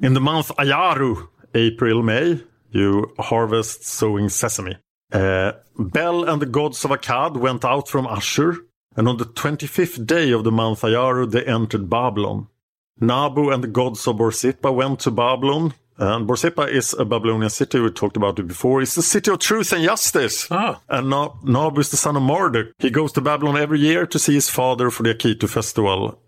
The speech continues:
Speaker 1: More on this in a few <laughs> minutes. And, uh, what actually happens here then is Shamash Shumaukin.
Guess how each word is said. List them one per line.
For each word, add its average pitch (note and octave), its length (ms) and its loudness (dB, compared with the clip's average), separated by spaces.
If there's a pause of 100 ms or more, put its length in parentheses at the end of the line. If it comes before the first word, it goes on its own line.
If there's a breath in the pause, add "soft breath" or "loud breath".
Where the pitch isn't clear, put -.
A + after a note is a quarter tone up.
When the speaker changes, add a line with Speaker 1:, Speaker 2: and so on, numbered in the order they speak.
Speaker 1:
More A2+ 280 4
on G#2 100 0
this - 320 -2 (100)
in G2+ 140 4
a - 20 2
few A2 180 2
<laughs> A2 100 4
minutes. - 440 -4 (680)
And, B2 360 0
uh, B2+ 260 4 (720)
what C3+ 160 2
actually D#3+ 240 0
happens E3+ 180 -6
here A2 140 2
then G#2 120 0
is F#2+ 160 -2
Shamash B2 380 -2
Shumaukin. B2 1120 -2